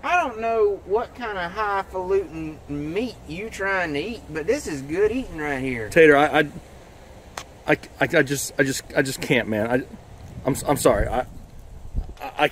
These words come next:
Speaker 2: I can't, I can't have that for, for lunch.
Speaker 1: Oh, I don't see what's wrong. I mean, these are,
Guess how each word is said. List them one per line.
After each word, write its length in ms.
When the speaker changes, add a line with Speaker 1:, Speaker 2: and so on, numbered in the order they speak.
Speaker 2:
I 120
can't, 260
I 80
can't 240
have 280
that 260
for, 160
for 220
lunch. 340
Speaker 1:
Oh, 100
I 120
don't 140
see 180
what's 320
wrong. 360
I 40
mean, 240
these 180
are, 200